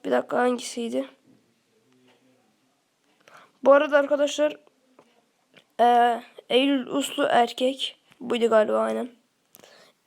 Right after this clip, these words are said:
Eylül Uslu erkek annesinin telefonundan giriş yapmış bir kardeşimiz. Yazıştık, bana verdi hesabını. Aynen bu hesabı.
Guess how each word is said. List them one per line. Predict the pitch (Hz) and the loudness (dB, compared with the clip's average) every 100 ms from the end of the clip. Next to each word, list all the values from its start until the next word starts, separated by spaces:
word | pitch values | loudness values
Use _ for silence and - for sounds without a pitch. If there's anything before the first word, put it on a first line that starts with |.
| - | -2
Eylül | 247 269 269 | -2 -2 -6
Uslu | 277 - | -4 0
erkek | 269 269 277 - | 0 0 -6 -6
annesinin | - 254 262 254 262 | -2 -2 -2 -6 -8
telefonundan | 277 247 254 262 262 254 | -6 -6 -6 -6 -4 -6
giriş | 240 240 | -8 -8
yapmış | 240 247 - 254 | -10 -10 -20 -20
bir | - | -12
kardeşimiz. | - 240 226 247 247 262 277 _ _ _ _ _ _ - | -6 -6 -6 -10 -10 -12 -14 _ _ _ _ _ _ -4
Yazıştık, | 254 262 254 - 262 262 | 0 0 -4 -8 -10 -2
bana | 247 240 | 0 0
verdi | 247 240 240 | 0 -2 -2
hesabını. | 247 247 226 226 247 277 _ _ _ _ _ _ _ _ _ _ _ _ _ _ _ _ _ _ _ _ _ _ _ _ _ | -4 -4 -8 -6 -8 -10 _ _ _ _ _ _ _ _ _ _ _ _ _ _ _ _ _ _ _ _ _ _ _ _ _
Aynen | - 240 233 226 | -4 -2 -2 -2
bu | 254 | -4
hesabı. | 240 247 240 254 | -4 -8 -6 -8